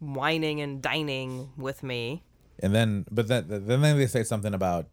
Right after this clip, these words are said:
Speaker 2: she hasn't been eating because she misses him or something
Speaker 1: Yeah.
Speaker 2: like that.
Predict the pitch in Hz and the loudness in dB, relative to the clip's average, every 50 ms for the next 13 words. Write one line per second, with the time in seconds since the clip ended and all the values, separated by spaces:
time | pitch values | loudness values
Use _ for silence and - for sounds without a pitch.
0 | _ - - - - 101 95 110 104 92 92 92 85 98 90 90 90 87 90 87 | _ -18 -12 -8 -6 -2 0 0 0 0 0 -4 -4 -4 -4 -4 -4 -6 -6 -6
1 | 82 87 82 - 101 92 82 - - - - - - - - 92 85 85 85 82 | -8 -8 -8 -6 -6 -6 -6 -8 -12 -16 -16 -16 -12 -8 -6 -4 -2 0 -2 -2
2 | - - 67 69 76 76 73 71 69 69 - _ _ - - 127 151 - - - | -2 -6 -8 -6 -6 -4 -4 -6 -8 -10 -14 _ _ -14 -10 -8 -6 -4 -4 -4
3 | - - 80 151 147 123 123 123 131 - - - - | -4 -2 -2 -4 -4 -4 -6 -6 -6 -8 -8 -12 -16